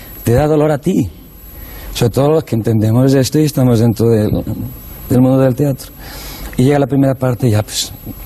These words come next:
francamente, mala, mal, mal, mal. Y todos los comentarios en el descanso, dicen, "Bueno, ¿y ahora qué va a pasar?". Porque le queda lo peor, claro, el desenlace. Pues no pasó nada, salió un señor y dijo que la señora Maels estaba enferma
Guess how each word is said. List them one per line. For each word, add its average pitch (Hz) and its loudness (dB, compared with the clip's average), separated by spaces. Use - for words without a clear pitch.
francamente, 82 0
mala, 82 2
mal, 85 4
mal, 78 0
mal. 78 -2
Y 117 2
todos 120 2
los 117 0
comentarios 123 2
en 120 2
el 120 4
descanso, 117 0
dicen, - -6
"Bueno, 98 2
¿y - 4
ahora 104 2
qué 98 0
va 92 2
a 85 0
pasar?". 123 0
Porque - 0
le 95 0
queda 107 2
lo 143 2
peor, 139 0
claro, 120 -2
el 95 2
desenlace. 95 0
Pues 160 4
no 185 4
pasó 170 0
nada, 143 2
salió 127 2
un 139 2
señor 156 2
y 123 4
dijo 120 0
que 123 0
la 107 2
señora 110 2
Maels 127 2
estaba 127 0
enferma 117 2